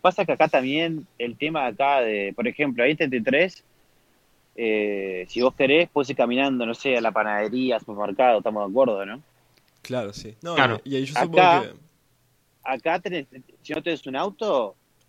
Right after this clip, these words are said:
Speaker 1: no podés hacer nada, pero absolutamente nada.
Speaker 2: Transporte público, olvídate.
Speaker 1: No, no, in-, inexistente.
Speaker 2: Claro, sí, sí.
Speaker 1: Transporte público son en las grandes ciudades, que tienen
Speaker 2: Sí,
Speaker 1: metros
Speaker 2: metro,
Speaker 1: y,
Speaker 2: sí.
Speaker 1: y, y, y,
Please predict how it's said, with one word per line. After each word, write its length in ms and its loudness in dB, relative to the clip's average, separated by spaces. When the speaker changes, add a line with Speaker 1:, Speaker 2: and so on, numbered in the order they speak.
Speaker 1:
no 100 -12
podés 220 -10
hacer 160 -6
nada, 380 0
pero 180 -10
absolutamente 580 -4
nada. 360 -4
Speaker 2:
Transporte 500 -2
público, 540 -2
olvídate. 480 0
Speaker 1:
No, 600 2
no, 320 -4
in-, 180 -4
inexistente. 800 -2
Speaker 2:
Claro, 460 0
sí, 160 -12
sí. 240 -18
Speaker 1:
Transporte 440 2
público 440 0
son 160 -2
en 60 0
las 80 4
grandes 260 0
ciudades, 480 2
que 100 -10
tienen 220 -8
Speaker 2:
Sí, 60 -6
Speaker 1:
metros 640 0
Speaker 2:
metro, 260 -4
Speaker 1:
y, 120 -4
Speaker 2:
sí. 120 -6
Speaker 1:
y, 380 -12
y, 640 -18
y, 340 -10